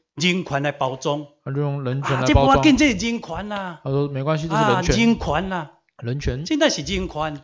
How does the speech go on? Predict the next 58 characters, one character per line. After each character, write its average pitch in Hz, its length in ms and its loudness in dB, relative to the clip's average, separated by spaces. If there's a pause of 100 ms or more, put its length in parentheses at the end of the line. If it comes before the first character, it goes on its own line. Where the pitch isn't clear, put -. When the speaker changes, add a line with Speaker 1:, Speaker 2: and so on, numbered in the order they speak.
Speaker 2:
这 139 60 -6
怎 123 100 -4
么 113 80 -4
会 120 60 -4
是 147 80 -2
人 120 140 -2
权？ 175 80 2
Speaker 1:
这 233 80 6
违 220 180 0
背 190 80 -2
了 185 60 -4
伦 254 220 -2
理 269 160 0
啊 156 120 -4
嘛。 156 220 -8
Speaker 2:
这 131 80 -2
是 127 80 -2
违 123 160 -2
背 143 140 0
伦 127 120 2
理。 131 60 2
Speaker 1:
神 123 180 0
创 233 340 4
造 202 120 0
的 190 60 2
时 190 140 -2
候 175 60 -4
就 151 100 -2
伦 175 420 0
理 240 180 2
已 233 60 2
经 160 120 0
该 180 100 2
定 143 360 -2
下 131 220 -8
了。 120 220 -10 (220)
Speaker 2:
神 123 140 -6
在 156 100 2
创 160 180 0
造 165 140 0
人 120 140 0
的 120 80 -4
时 120 100 -2
候， 131 60 0
伦 123 160 -2
理 135 160 0
已 107 40 -8
经 135 180 -8
定 135 180 -6
下 131 180 0
了。 - 300 -12
Speaker 1:
啊， 175 100 -8
人 123 220 -6
就 120 80 -8
用 147 240 -2
这 147 100 -8
个 120 260 -8
吼 110 240 -14